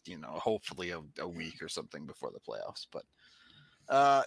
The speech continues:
super chat here from Billy, wanted to wait to the end. How did Timmins, Soda, and Dube play? Uh, Timmins was rock solid. Dube was rock solid. We didn't really talk about Soda very much, but that's not on him. Other than some weird penalty kill usage,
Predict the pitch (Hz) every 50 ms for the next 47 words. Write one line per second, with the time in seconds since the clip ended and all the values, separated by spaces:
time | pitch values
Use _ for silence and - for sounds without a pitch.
0 | - - _ _ _ - - - - 233 208 214 196 - - 220 180 180 185 180
1 | 151 - 160 156 143 151 196 220 214 208 202 196 175 147 160 156 156 156 147 139
2 | 135 139 135 127 - 135 120 123 104 143 151 151 147 147 147 143 127 - - -
3 | 147 143 147 143 139 131 127 - - 143 127 123 123 123 123 117 - - 123 117
4 | 110 110 104 85 64 101 104 104 101 - - 101 104 - 107 101 101 92 90 98
5 | 95 - - - 104 101 98 98 92 90 87 85 - _ _ - _ _ _ _
6 | _ _ - - 110 110 113 110 110 110 - _ _ _ _ - 143 - _ -
7 | - 175 202 220 202 170 180 170 160 170 175 170 165 - - 180 175 170 165 165
8 | 165 151 135 113 120 - 139 147 143 143 131 131 135 135 135 135 - - 135 131
9 | 131 131 127 127 120 117 120 127 160 185 180 175 165 147 - - 120 123 135 -
10 | - 147 151 147 147 - - - 156 165 170 165 170 175 170 165 - - - 151
11 | 147 156 165 165 165 170 180 175 - - - 104 104 110 107 - - - - -
12 | - - - - - 123 117 117 110 104 - 113 113 110 107 113 117 113 110 113
13 | 123 135 131 120 127 123 113 - 123 110 101 113 120 120 113 104 - 120 117 120
14 | 110 110 110 - - 117 107 104 107 110 104 - 113 110 110 -